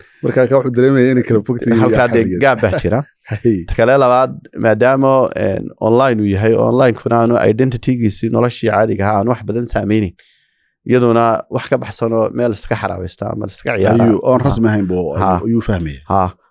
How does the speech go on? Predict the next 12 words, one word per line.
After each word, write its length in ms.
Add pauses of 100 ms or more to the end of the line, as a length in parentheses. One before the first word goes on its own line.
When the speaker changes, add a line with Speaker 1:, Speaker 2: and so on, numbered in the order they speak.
Speaker 2:
Wax 140
kaloo 160
iyaduna 240
jirto, 380 (240)
een, 400
waxyaabaha 420
la 80
ogaaday 240
ka 120
mid 140
ah, 100 (1400)
in 260